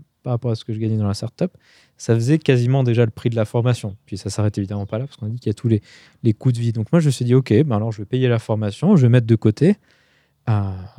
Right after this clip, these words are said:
donc pendant les six premiers mois où j'étais dans, dans cette start-up,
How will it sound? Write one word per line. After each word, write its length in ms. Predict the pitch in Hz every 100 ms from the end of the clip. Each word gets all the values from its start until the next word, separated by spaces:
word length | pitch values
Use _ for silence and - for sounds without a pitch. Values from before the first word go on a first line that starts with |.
| -
donc 140 | 95 95
pendant 220 | 113 117
les 80 | 101
six 180 | - 127
premiers 320 | - 123 123
mois 380 | 123 123 117 113 117
où 80 |
j'étais 320 | 107 104 107 101
dans, 140 | 120
dans 180 | 151 101
cette 160 | 107
start-up, 400 | - 104 - 110